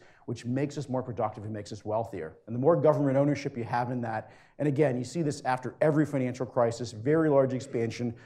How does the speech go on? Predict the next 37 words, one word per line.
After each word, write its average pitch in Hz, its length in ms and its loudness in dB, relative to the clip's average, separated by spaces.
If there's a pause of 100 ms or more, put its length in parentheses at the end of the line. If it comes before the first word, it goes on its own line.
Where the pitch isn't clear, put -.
(160)
of 113 160 -8
government 131 360 4
ownership 117 360 -2
of 104 60 -8
the 107 60 -10
financial 101 380 -12
market. - 380 -12 (1120)
Also, 233 300 8
unfortunately, 175 920 4 (160)
financial 196 380 2
crises 160 540 6
across 139 320 4
the 139 80 -2
world 139 360 4 (280)
are 151 240 8
very, 151 360 4
very 175 260 4
common. 175 440 4 (460)
I've 147 180 0
picked 220 200 8
just 185 160 -2
a 156 40 -4
few 202 240 -2
countries 175 460 -2
here, 156 140 0
and 156 100 2
this 160 100 -2
is 147 120 -6
the 151 100 -6
percent 175 400 -4
of 156 80 -4
years 156 380 0
over 135 100 0
the 135 80 0
last 139 320 4
two 156 160 -4
hundred 143 360 2